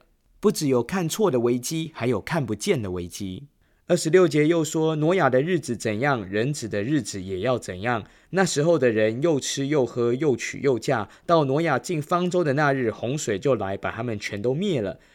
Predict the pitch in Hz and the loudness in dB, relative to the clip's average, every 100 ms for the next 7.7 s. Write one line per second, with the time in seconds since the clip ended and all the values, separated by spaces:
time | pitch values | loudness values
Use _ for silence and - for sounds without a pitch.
0 | _ 196 196 135 104 - 151 113 131 160 | _ 4 4 4 -4 -2 -2 2 2 4
1 | 135 147 196 147 113 110 - _ - 127 | 4 2 2 0 -2 -6 -8 _ 0 2
2 | 139 196 165 139 - 143 165 131 - 127 | 4 4 4 2 -4 0 2 2 2 2
3 | 131 170 139 107 90 104 139 120 135 107 | 4 4 2 0 -4 2 2 2 -2 -2
4 | - - 196 151 143 151 147 156 113 143 | -8 4 6 6 4 0 0 -2 0 0
5 | 117 - 120 95 135 101 - _ - 170 | 0 2 0 0 -2 -2 -8 _ 2 4
6 | 135 131 151 147 139 139 180 170 123 175 | 6 4 4 4 0 0 -2 0 0 0
7 | 170 117 117 160 165 170 147 | 2 2 2 2 2 2 0